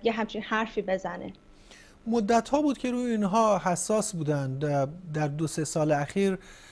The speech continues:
Speaker 2: هر از گاهی خبرهایی در بعضی از رسانه‌های نزدیک به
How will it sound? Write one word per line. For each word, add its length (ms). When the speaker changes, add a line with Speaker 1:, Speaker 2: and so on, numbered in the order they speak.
Speaker 2:
هر 220
از 280
گاهی 300
خبرهایی 560
در 180
بعضی 320
از 140
رسانه‌های 500
نزدیک 480
به 220